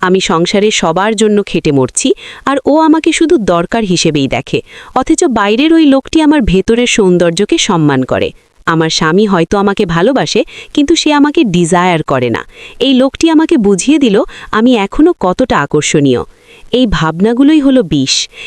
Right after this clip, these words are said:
এই বিষাক্ত ভাবনা থেকে জন্ম নেয় দাম্পত্য কলহ। স্বামীর ছোটখাটো ভুলও তখন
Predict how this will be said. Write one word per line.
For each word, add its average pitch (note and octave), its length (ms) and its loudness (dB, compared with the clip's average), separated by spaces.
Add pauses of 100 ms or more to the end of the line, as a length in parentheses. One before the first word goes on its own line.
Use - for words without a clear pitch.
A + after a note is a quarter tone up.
(140)
এই C4 120 0
বিষাক্ত C4 500 0
ভাবনা A#3 400 0
থেকে C#4 260 -2
জন্ম G#3+ 360 2
নেয় G#3+ 220 0 (280)
দাম্পত্য G#3+ 580 -2
কলহ। D#3 480 -2 (340)
স্বামীর F#3+ 400 0
ছোটখাটো F#3+ 580 -2
ভুলও G#3 420 2 (240)
তখন D#4 240 0